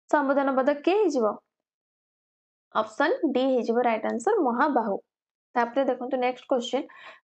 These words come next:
"ବଡ଼ ଘରେ ରହିଲେ କେହି ବଡ଼ ହୋଇଯାଏନି।" ଏଇଟା ଆମର ହୋଇଯାଏନି। ଠିକ୍ ଅଛି, ଏହି ବାକ୍ୟଟିରେ କେଉଁଟି ବିଶେଷଣ ପଦ?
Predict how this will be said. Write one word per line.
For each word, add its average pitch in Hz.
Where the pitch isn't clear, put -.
"ବଡ଼ 277
ଘରେ 349
ରହିଲେ 294
କେହି 247
ବଡ଼ 247
ହୋଇଯାଏନି।" 240
ଏଇଟା -
ଆମର 285
ହୋଇଯାଏନି। 247
ଠିକ୍ 294
ଅଛି, 240
ଏହି 302
ବାକ୍ୟଟିରେ 320
କେଉଁଟି 302
ବିଶେଷଣ 262
ପଦ? 196